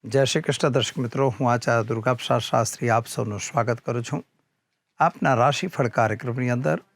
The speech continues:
આ કાર્યક્રમની અંદર આપણે વિવિધ રાશિઓની વાત કરીએ છીએ, રાશિફળની ચર્ચા કરીએ છીએ, સાથે સાથે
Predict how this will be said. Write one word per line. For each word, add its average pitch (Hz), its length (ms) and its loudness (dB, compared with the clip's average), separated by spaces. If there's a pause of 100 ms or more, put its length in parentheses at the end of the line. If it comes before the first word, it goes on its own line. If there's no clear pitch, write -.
(200)
આ 139 120 0
કાર્યક્રમની 165 480 0
અંદર 170 140 0
આપણે 131 280 0
વિવિધ 117 220 0
રાશિઓની 123 540 2
વાત 123 260 2
કરીએ 131 280 0
છીએ, 131 160 -4
રાશિફળની 120 600 -4
ચર્ચા 117 360 -4
કરીએ 120 340 -2
છીએ, 131 260 -6 (500)
સાથે 202 300 2
સાથે 120 540 -2